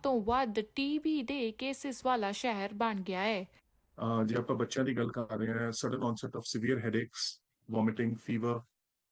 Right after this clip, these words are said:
Speaker 2: ਅਮ, ਕੋਈ ਐਪੇਟਾਈਟ ਜਾਂ ਪੇਟ ਦਰਦ ਹੋਣਾ, ਬੈਕ ਪੇਨ ਹੋਣਾ, ਜੇ ਬੱਚਿਆਂ ਨੂੰ ਇਹ ਸਿੰਪਟਮਸ ਹੋ ਰਹੇ ਆ, parents ਨੂੰ should monitor this, keep an eye out, ਉਹਨਾਂ ਨੂੰ ਆਪਣੇ ਫੈਮਿਲੀ ਡਾਕਟਰ ਨਾਲ, ਅਹ, at the earliest, ਅਹ, ਚੈੱਕਅਪ ਕਰਾਇਆ ਜਾਵੇ।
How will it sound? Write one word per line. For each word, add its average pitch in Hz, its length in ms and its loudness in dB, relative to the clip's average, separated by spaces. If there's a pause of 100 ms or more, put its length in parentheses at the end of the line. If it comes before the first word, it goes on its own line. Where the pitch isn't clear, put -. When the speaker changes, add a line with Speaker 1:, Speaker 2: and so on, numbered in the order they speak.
(120)
Speaker 2:
ਅਮ, 104 460 -4
ਕੋਈ 110 420 4 (100)
ਐਪੇਟਾਈਟ 117 540 0
ਜਾਂ 110 100 2
ਪੇਟ 113 280 -2
ਦਰਦ 110 240 -2
ਹੋਣਾ, 110 400 0 (460)
ਬੈਕ 117 200 2
ਪੇਨ 117 260 -2
ਹੋਣਾ, 107 380 0 (260)
ਜੇ 120 80 2
ਬੱਚਿਆਂ 120 340 0
ਨੂੰ 123 100 4
ਇਹ 123 40 0
ਸਿੰਪਟਮਸ 113 460 -2
ਹੋ 110 100 2
ਰਹੇ 110 180 2
ਆ, 113 60 2
parents 113 520 -2
ਨੂੰ 113 200 0
should 107 360 -2
monitor 120 300 0
this, 113 180 2
keep 110 340 -4
an 107 140 0
eye 110 140 4
out, 113 100 -2 (340)
ਉਹਨਾਂ 113 260 -2
ਨੂੰ 117 120 0
ਆਪਣੇ 110 200 -4
ਫੈਮਿਲੀ 110 260 0
ਡਾਕਟਰ 107 260 -2
ਨਾਲ, 107 260 2
ਅਹ, - 920 -6
at 107 60 -2
the 113 160 2
earliest, 110 520 2
ਅਹ, 107 40 0
ਚੈੱਕਅਪ 117 340 -2
ਕਰਾਇਆ 110 240 0
ਜਾਵੇ। 107 300 2